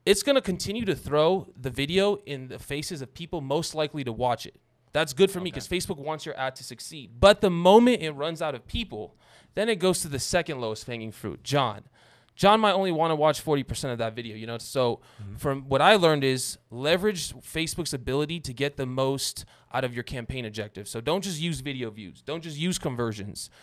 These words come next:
Speaker 1: Leverage them all. And instead of running one ad for ten dollars, run ten ads for a dollar a day each. L-, test more, scale better. Um, that's why I think
Speaker 3: I, I, I, I, I like the trial and error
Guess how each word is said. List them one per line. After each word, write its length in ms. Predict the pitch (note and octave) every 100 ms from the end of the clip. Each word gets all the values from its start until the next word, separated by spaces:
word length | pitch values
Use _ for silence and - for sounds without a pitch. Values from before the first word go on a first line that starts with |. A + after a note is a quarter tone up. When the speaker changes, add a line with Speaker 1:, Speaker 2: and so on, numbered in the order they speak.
| - _ _ -
Speaker 1:
Leverage 420 | B2 C#3+ D#3 B2+
them 180 | C3 B2+
all. 340 | C3+ C3 A2
And 160 | - B2
instead 220 | B2 E3+
of 120 | D#3
running 240 | D#3 D#3 B2+
one 200 | C#3 D3
ad 320 | B2+ C#3 D3+
for 140 | -
ten 260 | A#2+ - C3+
dollars, 600 | A#2 A#2 D3 F3+ F3+ - _ _ _
run 220 | C3+ D3
ten 240 | - E3+
ads 240 | E3 C3+ A#2
for 120 | C3
a 60 | A#2+
dollar 280 | C3 B2+
a 40 | A#2
day 160 | A#2
each. 400 | A#2 A2 - - - _ _ _ _ _
L-, 140 | - - - -
test 360 | - C#3+ -
more, 360 | D3+ D3 E3 F3+ - _ _ _ _ _
scale 380 | - - C#3+ C3
better. 340 | A#2 G#2 - _ -
Um, 380 | A#2 A2+ G#2 - -
that's 240 | A#2+ E3+ F3
why 200 | E3+ C#3
I 40 |
think 180 | A#2+ C3+
Speaker 3:
I, 80 | F3 F3+ D#3+
I, 260 | D#3 F3+ D#3+
I, 240 | C#3 D3 C#3+
I, 260 | C3+ C3 C3 -
I 120 | B2
like 240 | B2+ C3
the 80 | C3
trial 300 | - A#2+ A2+
and 120 | G#2
error 300 | G2+ G#2+ A#2+